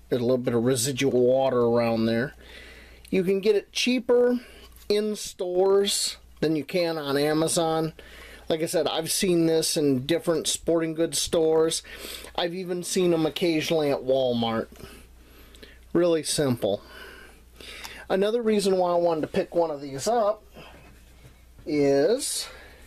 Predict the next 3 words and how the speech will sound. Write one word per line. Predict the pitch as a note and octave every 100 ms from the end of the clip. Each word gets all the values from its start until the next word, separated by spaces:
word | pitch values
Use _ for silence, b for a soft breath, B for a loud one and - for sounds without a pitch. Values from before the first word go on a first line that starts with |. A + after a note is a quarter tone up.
| B B B B B B -
I | C3 C3 C3 B2 A#2 - - - - -
read | B2+ A3+ A3+ D#3
somewhere | - F3 C3+ B2+ B2+ B2 C#3+ G#3